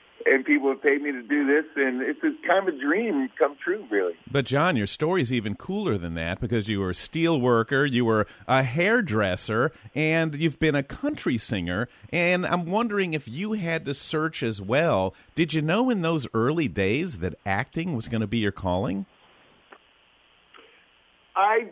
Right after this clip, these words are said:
Speaker 1: you know, in a lot of, I didn't. I didn't. I found it in, in the junior college. I went to junior college, but late. I went when I was about twenty-four. twenty-five, right after the steel factory. I actually got hurt in the steel factory and I couldn't do manual labor.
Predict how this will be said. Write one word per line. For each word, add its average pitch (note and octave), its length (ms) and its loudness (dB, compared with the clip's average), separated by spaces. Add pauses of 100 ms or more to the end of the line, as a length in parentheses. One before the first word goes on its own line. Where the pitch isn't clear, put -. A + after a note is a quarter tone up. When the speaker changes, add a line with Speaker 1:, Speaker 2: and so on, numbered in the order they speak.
(140)
Speaker 1:
you A#3 100 -12
know, C4 220 4
in A#3+ 80 -2
a A#3+ 40 0
lot C4 200 2
of, A3+ 60 -6 (200)
I G#3 140 0
didn't. F#3 400 -8 (100)
I D#3+ 80 -2
didn't. E3 300 -8
I B2 180 -6
found G3+ 260 -2
it F3+ 120 6
in, D#3+ 340 -2 (180)
in D#3 200 2
the C#3+ 100 6 (100)
junior D3+ 340 4
college. A2+ 500 4
I A#2 40 -2
went B2+ 180 2
to D4 80 2
junior C3+ 320 0
college, A2 340 6 (100)
but D#3 100 8
late. F3+ 400 4
I F2+ 100 -2
went D3+ 260 -2
when D3+ 80 -2
I D3 60 0
was C#3 140 -2
about B2 220 4 (140)
twenty-four. A2+ 640 4 (920)
twenty-five, A#2+ 760 2
right G3+ 220 4
after A#3 280 -2
the F3+ 160 -6
steel F3+ 200 0
factory. A#2+ 320 -2
I D#3+ 100 4
actually D#3 240 -2
got C#3+ 160 2
hurt C#3 220 0
in C3 60 -8
the A2+ 120 -8
steel A2 180 2 (100)
factory A2 480 -2
and A2 140 -4
I A2 120 0
couldn't C#3+ 280 2
do C3+ 100 6
manual B2 420 2
labor. A#2 440 4